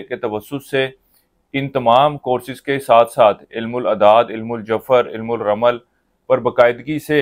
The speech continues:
इन तमाम उलूम की उन्नीस सौ इक्यानवे से तालीम दी जा रही है। इसी के पेश नज़र अदारे ने इन तमाम उलूम को सिखाने के हवाले से प्रॉपर मैकेनिज्म तैयार किया हुआ है। तो वो लोग जो अपने घर में बैठकर इन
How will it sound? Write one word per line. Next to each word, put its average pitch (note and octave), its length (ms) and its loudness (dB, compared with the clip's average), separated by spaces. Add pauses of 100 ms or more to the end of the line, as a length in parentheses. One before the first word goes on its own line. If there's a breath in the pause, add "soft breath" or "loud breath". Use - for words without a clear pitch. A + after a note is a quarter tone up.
(680)
इन B2+ 120 -10
तमाम B2+ 400 2
उलूम A#2+ 360 -8
की C3+ 160 -10
उन्नीस B2 320 -10
सौ C#3 60 -4
इक्यानवे B2 400 -4
से C3 120 -6
तालीम A2+ 340 -10 (120)
दी A2 160 -6
जा G2 200 0
रही F2 180 -10
है। F2 120 -14 (1120)
इसी C#3 220 -8
के E3+ 120 -4
पेश B2 280 -2
नज़र C#3+ 340 0
अदारे A#2 380 4
ने C#3 220 -6 (180)
इन C3 160 -12
तमाम A#2+ 420 2
उलूम B2 280 -10
को B2+ 120 -14
सिखाने A#2 420 -4
के C3+ 100 -8
हवाले A2 400 4
से B2+ 160 -10
प्रॉपर A2 420 -4
मैकेनिज्म A#2 520 -10 (680)
तैयार A2+ 280 4
किया A#2 260 2
हुआ A2 260 6
है। B2 120 -2 (960)
तो A#2 100 -2
वो B2+ 180 0
लोग C3+ 320 0
जो D3 160 2 (120)
अपने C3+ 340 -4
घर A#2 240 0
में C3 160 -6
बैठकर A#2 440 2
इन B2 260 -14